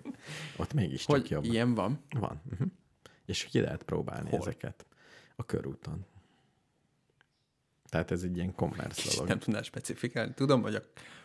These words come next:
Speaker 2: a körúton minden commerce már eleve, de mégis. Melyik?
Speaker 1: Ny-, nyugati?
Speaker 2: Nyugati körút?
Speaker 1: Mhm. Nyugati környékén.
Speaker 2: Ott van ilyen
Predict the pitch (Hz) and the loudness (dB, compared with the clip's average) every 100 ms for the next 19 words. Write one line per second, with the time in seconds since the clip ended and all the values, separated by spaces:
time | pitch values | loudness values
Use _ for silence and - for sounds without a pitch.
0 | - - 107 107 101 107 107 104 - - | -20 -4 -2 0 -2 -4 -6 -8 -10 -10
1 | - - - - - - - - 117 - | -10 -10 -12 -10 -8 -8 -8 -8 -10 -14
2 | - - - - - - - - - - | -20 -20 -20 -20 -18 -12 -12 -12 -14 -18
3 | _ _ - _ - 90 82 - - - | _ _ -20 _ -6 -2 -2 -4 -6 2
4 | 98 110 - - 78 - _ _ 117 - | 2 4 0 -4 -10 -12 _ _ -10 -8
5 | - 113 131 110 - - 90 101 139 - | -8 -6 -4 -6 -8 -8 -4 -2 -2 -6
6 | _ - 92 - - - - - 76 - | _ -2 -2 -2 -4 -6 -4 -4 -6 -10
7 | - - 92 _ _ - - - - 107 | -10 -10 -10 _ _ -16 -12 -8 -8 -6
8 | 104 | -6